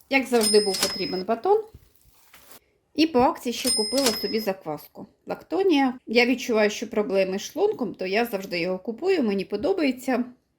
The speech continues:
Ось цю пляшечку випиваю і вже набагато себе краще почуваю. Сімсот п'ятдесят грамів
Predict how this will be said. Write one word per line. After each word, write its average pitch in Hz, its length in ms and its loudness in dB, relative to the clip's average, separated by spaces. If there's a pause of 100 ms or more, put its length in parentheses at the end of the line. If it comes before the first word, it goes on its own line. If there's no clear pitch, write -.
Ось 220 140 -12
цю - 120 -20
пляшечку 202 460 -4
випиваю 240 500 0
і 180 100 -4
вже 202 140 -2
набагато 214 380 -2
себе 170 220 -14
краще 202 320 -10
почуваю. - 500 -14 (460)
Сімсот 233 380 2
п'ятдесят 214 360 -2
грамів 302 380 2